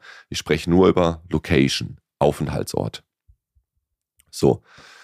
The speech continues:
Und jetzt ist die Frage an dich, weil meistens wissen wir das intuitiv ja auch schon, wo wir uns angezogen fühlen. Welche Länder fühlst du dich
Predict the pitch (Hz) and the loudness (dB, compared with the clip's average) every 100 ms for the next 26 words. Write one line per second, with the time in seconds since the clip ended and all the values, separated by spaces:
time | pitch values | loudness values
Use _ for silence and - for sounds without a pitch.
0 | - 87 - - 151 117 104 147 143 151 | -10 -10 -2 2 4 6 4 2 0 0
1 | 110 107 104 90 101 113 - 80 76 95 | 2 2 2 4 2 2 0 2 2 0
2 | - 113 101 104 107 95 190 78 92 - | -2 -6 -2 0 2 2 2 -2 -4 -2
3 | 87 - 101 - 67 87 - 67 78 - | -2 -2 0 2 2 2 0 0 -2 -6
4 | _ _ _ _ - 85 87 82 80 - | _ _ _ _ -2 2 4 4 2 -2
5 | - 82 80 80 - 65 - 78 69 80 | -4 -2 0 0 2 0 0 2 4 4
6 | - 131 85 85 98 78 69 82 113 _ | 2 2 2 2 2 0 2 0 -6 _
7 | _ _ _ _ - 117 120 - 101 107 | _ _ _ _ -2 2 2 0 0 0
8 | - | -2